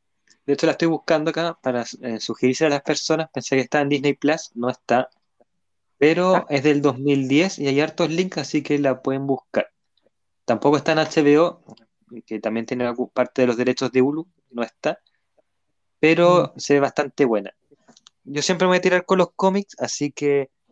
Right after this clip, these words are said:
Speaker 1: eh, comparto la idea de, de Benjamín. Lean Planeta Hulk, son dos números, aunque también sé que hay uno entero. Eh, bastante bueno, la, ya hablamos de lo que pasa con Cayera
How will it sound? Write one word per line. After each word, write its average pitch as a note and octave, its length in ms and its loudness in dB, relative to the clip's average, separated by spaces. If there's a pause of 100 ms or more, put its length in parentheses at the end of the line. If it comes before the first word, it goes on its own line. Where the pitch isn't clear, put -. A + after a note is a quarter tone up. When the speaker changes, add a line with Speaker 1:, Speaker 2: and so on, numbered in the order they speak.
(160)
Speaker 1:
eh, A2 340 -4 (280)
comparto C3 440 0
la C3 100 4
idea C3 300 4
de, C3 320 4
de A#2 120 2
Benjamín. B2 520 0
Lean B2 340 2 (480)
Planeta A#2+ 420 2
Hulk, D3 300 0
son G#2+ 500 -6 (420)
dos B2 260 0
números, C#3 340 0
aunque A2+ 220 -4
también A#2 440 -2
sé - 280 -2
que B2 80 4
hay A#2+ 80 8
uno B2 140 6
entero. C#3+ 440 2 (880)
Eh, G2+ 80 -6 (260)
bastante A#2+ 480 0
bueno, C#3 280 4
la, A2 360 2 (540)
ya A2 300 4
hablamos A2 480 2
de G#2+ 200 2
lo G2+ 200 2
que G2+ 100 -2
pasa A2 240 0
con G#2+ 120 0
Cayera A#2 520 0